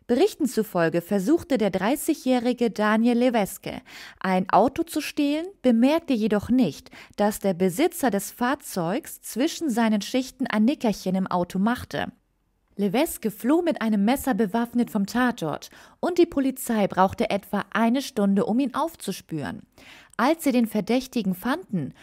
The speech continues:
blutete er aus mehreren Stichwunden. Das Merkwürdige daran ist,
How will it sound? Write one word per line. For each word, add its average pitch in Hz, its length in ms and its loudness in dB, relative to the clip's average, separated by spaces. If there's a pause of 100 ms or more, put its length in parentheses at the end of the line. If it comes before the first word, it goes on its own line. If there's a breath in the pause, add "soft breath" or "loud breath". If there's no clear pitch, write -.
(160 loud breath)
blutete 320 640 4
er 233 220 -2
aus 196 220 -2
mehreren 220 500 2
Stichwunden. 180 800 -4 (480 loud breath)
Das 170 280 -2
Merkwürdige 214 760 2
daran 254 420 0
ist, - 340 -4